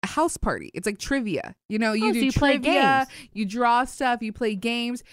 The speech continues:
Speaker 1: And I feel like that breaks the ice so much more than sitting there and
Speaker 2: And trying to
Speaker 1: staring
Speaker 2: have
Speaker 1: at
Speaker 2: a
Speaker 1: each other.
Speaker 2: conversation.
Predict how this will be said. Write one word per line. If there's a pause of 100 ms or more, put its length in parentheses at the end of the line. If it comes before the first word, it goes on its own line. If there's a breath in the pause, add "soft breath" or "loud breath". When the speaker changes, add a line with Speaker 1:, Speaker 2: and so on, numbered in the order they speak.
(140)
Speaker 1:
And
I
feel
like
that
breaks
the
ice
so
much
more
than
sitting
there
and
Speaker 2:
And
trying
to
Speaker 1:
staring
Speaker 2:
have
Speaker 1:
at
Speaker 2:
a
Speaker 1:
each
other.
Speaker 2:
conversation.